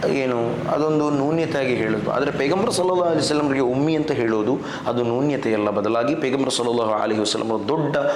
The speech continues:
ಒಂದು ಪ್ಲಸ್ ಪಾಯಿಂಟ್ ಆಗಿ, ಒಂದು ವಿಶೇಷತೆಯಾಗಿ ಹೇಳಬೇಕಾಗತ್ತೆ. ಯಾಕಂತ ಹೇಳಿದರೆ ಹಿಂದಿನ ಆ ತರಗತಿಯಲ್ಲಿ ನಾವು ಅದನ್ನು ಉಮ್ಮಿ ಅಂತ, ಅದರ ವಿಶ್ಲೇಷಣೆಯನ್ನು ನಾವು ಮಾಡಿದ್ದೇವೆ. ಉಮ್ಮಿನ ಬಿಂಡೆ ಉಮ್ಮಾನೆ ಅರಿ ಆಮಿನ ಉಮ್ಮ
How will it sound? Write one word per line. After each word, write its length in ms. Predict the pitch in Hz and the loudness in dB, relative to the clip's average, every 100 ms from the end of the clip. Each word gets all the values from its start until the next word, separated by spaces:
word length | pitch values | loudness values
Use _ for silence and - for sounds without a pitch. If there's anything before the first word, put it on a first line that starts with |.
| - | -2
ಒಂದು 180 | 113 113 | -4 -2
ಪ್ಲಸ್ 420 | - 135 139 - | -2 -2 -2 -2
ಪಾಯಿಂಟ್ 280 | 143 127 107 | -2 0 -2
ಆಗಿ, 120 | 107 | -2
ಒಂದು 160 | 110 113 | 0 2
ವಿಶೇಷತೆಯಾಗಿ 760 | 110 113 185 185 165 151 123 110 | 2 2 0 0 0 0 0 0
ಹೇಳಬೇಕಾಗತ್ತೆ. 720 | 107 107 110 - 110 104 - - - - - | 0 -2 -2 -2 -2 -2 -4 -8 -12 -10 -6
ಯಾಕಂತ 220 | 139 131 | -2 0
ಹೇಳಿದರೆ 320 | 123 123 117 | 0 0 0
ಹಿಂದಿನ 300 | 113 123 123 120 117 - - | 0 0 0 0 -2 -6 -4
ಆ 60 | 113 | -2
ತರಗತಿಯಲ್ಲಿ 600 | 123 123 127 127 117 113 | -2 0 0 0 0 2
ನಾವು 220 | 113 110 | 0 0
ಅದನ್ನು 340 | 107 107 101 - - - | 0 0 -2 -6 -10 -4
ಉಮ್ಮಿ 420 | 120 143 147 - 117 | 0 0 0 -2 -4
ಅಂತ, 180 | 117 117 113 - - - - - | -2 -2 -2 -2 -2 -4 -6 -2
ಅದರ 140 | 113 110 110 - | 0 0 -2 -2
ವಿಶ್ಲೇಷಣೆಯನ್ನು 500 | 110 123 123 120 120 | -2 -2 0 0 0
ನಾವು 140 | 143 131 | 0 0
ಮಾಡಿದ್ದೇವೆ. 720 | 123 143 127 107 101 - - - - - - - - - - - 127 | 0 0 0 0 0 -4 -12 -14 -18 -18 -20 -16 -8 -4 -2 -2 0
ಉಮ್ಮಿನ 420 | 123 151 190 180 175 | 2 2 2 2 2
ಬಿಂಡೆ 440 | 147 147 143 135 131 | 2 2 2 2 2
ಉಮ್ಮಾನೆ 720 | 117 143 143 131 127 117 113 | 2 2 0 0 0 0 -2
ಅರಿ 500 | - 110 147 214 - - - | -2 0 0 0 -4 -6 -4
ಆಮಿನ 420 | 113 147 175 143 | -2 0 0 0
ಉಮ್ಮ 400 | 135 117 117 113 | 0 0 0 0